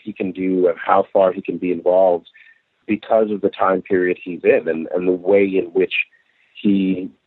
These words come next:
can attack a problem. Do you know what I mean? That one was great because I was able to take on the identity of, of one of the great poets, one of the great writers of, of Langston Hughes. And so to be able to use that and make that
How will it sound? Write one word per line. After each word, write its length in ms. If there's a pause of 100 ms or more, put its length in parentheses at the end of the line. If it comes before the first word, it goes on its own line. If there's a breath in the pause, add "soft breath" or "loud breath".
can 140
attack 320
a 40
problem. 640
Do 60
you 60
know 80
what 100
I 40
mean? 200
That 240
one 180
was 180
great 240
because 240
I 60
was 120
able 200
to 80 (120)
take 200 (480 soft breath)
on 200
the 120
identity 560
of, 100 (300)
of 140
one 180
of 60
the 60
great 320 (140)
poets, 520
one 140
of 60
the 60
great 220
writers 460
of, 280
of 140
Langston 420
Hughes. 380 (560 loud breath)
And 200
so 140
to 120
be 200
able 140
to 60
use 340
that 300
and 220
make 220
that 220